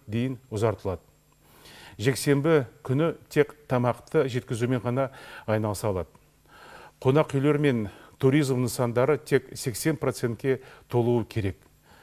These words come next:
Туристік нысандар жексенбіде жұмыс істемейді. Фитнес және спорт залдар, бассейндер, спорттық нысандар, балаларға білім беру мекемелері сенбі күні де жұмыс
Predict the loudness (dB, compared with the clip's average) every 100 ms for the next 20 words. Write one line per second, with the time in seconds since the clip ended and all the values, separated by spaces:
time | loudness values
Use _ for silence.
0 | -20 -20 -20 -4 2 2 0 -6 -4 -2
1 | -2 2 2 0 -4 -16 _ _ -20 -6
2 | -4 0 0 2 0 2 2 0 -8 -20
3 | -8 -2 -2 -2 -8 _ -14 -4 -2 0
4 | -2 -10 -14 _ _ _ _ -20 -20 -20
5 | -20 -20 -20 0 0 2 0 -2 -8 -16
6 | _ _ _ 0 0 -2 0 2 2 -2
7 | -14 0 0 4 2 0 -10 -20 -20 -2
8 | 0 0 0 0 0 0 -2 -4 -20 -20
9 | -20 -20 -20 2 2 2 -2 -2 0 0
10 | 2 0 0 -10 -20 -14 0 2 4 2
11 | 0 0 -2 0 2 2 0 -2 -2 0
12 | 2 2 -2 -16 -20 -16 -8 2 2 2
13 | 0 0 -2 -4 -20 _ 2 2 0 -2